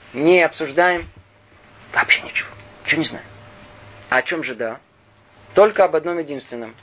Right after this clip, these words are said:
Мы можем говорить о его желании. Слово «желание», я не знаю, если я точно перевожу, называется это «рацион».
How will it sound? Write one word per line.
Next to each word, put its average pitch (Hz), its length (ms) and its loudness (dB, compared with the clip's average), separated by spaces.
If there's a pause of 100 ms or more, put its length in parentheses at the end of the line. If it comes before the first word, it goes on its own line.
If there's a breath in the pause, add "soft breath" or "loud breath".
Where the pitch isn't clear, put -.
(220)
Мы 123 100 -6
можем 190 380 4
говорить 156 640 2
о 143 80 4
его 160 520 6 (460)
желании. 170 800 0 (800)
Слово 214 320 4
«желание», 208 540 4
я 185 120 2
не 190 120 -4
знаю, 202 180 -2
если 190 140 -4
я 170 40 -4
точно 175 300 -2
перевожу, 165 560 0 (340)
называется 165 440 4
это 160 140 -4
«рацион». 151 420 -2